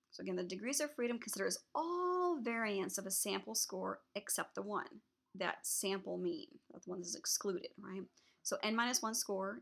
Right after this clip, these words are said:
in a sample are independent and, and free to vary. Okay, so take a look at this.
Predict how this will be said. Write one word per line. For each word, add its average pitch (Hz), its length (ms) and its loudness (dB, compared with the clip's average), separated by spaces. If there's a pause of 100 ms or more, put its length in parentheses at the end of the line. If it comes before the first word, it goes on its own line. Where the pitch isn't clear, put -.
in 175 60 -2
a 190 80 -2
sample 220 400 0
are - 180 -2
independent 226 640 -2 (460)
and, 190 240 0
and 185 180 -2
free 202 220 -2
to 185 120 0
vary. 165 300 0 (2750)
Okay, 220 80 -20
so - 140 -10
take 254 100 -12
a 311 60 -8
look 247 100 -8
at - 80 -14
this. - 320 -8